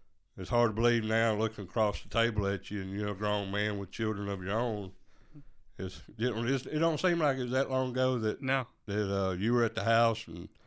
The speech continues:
Speaker 2: Yeah.
Speaker 1: you and Dalton out there, and, and, uh, several others, you
Speaker 2: Yeah.
Speaker 1: know, Kyle Brewer and, uh, Joseph McLean and
Speaker 2: Yeah.
Speaker 1: Sh-, um, Sherm.
Speaker 2: Yeah. Josh
Speaker 1: Josh
Speaker 2: Sherman.
Speaker 1: Sherman.
Speaker 2: Yeah.
Speaker 1: And, uh, about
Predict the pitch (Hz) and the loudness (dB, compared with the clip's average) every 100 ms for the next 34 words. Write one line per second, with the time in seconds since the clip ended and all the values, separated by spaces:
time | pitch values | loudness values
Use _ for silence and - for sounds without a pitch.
0 | - 127 147 - 92 104 107 110 117 110 | -10 -10 -10 -6 0 2 8 8 8 4
1 | 104 - 113 110 110 90 - 92 95 95 | -2 2 2 2 0 -6 -10 -8 -6 -4
2 | 92 95 95 - - - 101 104 101 107 | -2 -2 -4 -10 -20 -2 2 4 4 2
3 | 104 104 101 - - 127 120 95 90 113 | 2 0 -2 -8 -12 -6 -2 -2 -2 0
4 | 110 110 107 - - - 98 107 110 110 | 2 2 0 -6 -18 -4 0 2 2 0
5 | 92 90 82 - - - - _ 95 110 | -2 -4 -6 -12 -20 -20 -20 _ 0 2
6 | 107 110 104 - 101 110 110 110 113 95 | 2 -2 -4 -2 2 2 2 0 -2 -4
7 | 82 80 127 - - - - _ - - | -8 -12 -16 -18 -20 -20 -20 _ -20 -10
8 | - 98 95 95 87 - - - 123 120 | -4 -2 -2 -4 -6 -12 -6 0 2 2
9 | 117 - - 131 143 - - - - - | -2 -8 -12 -6 -6 -6 -14 -16 -18 -4
10 | 131 131 - - 95 101 143 139 113 123 | -2 -2 -6 -10 -2 0 0 0 0 -2
11 | 120 - 139 127 82 - - - - - | -6 -8 -6 -6 -6 -12 -14 -12 -12 -12
12 | - - - - - 87 87 87 87 92 | -12 -14 -16 -20 -14 -8 -4 -4 -8 -10
13 | - - 98 - | -10 -2 0 0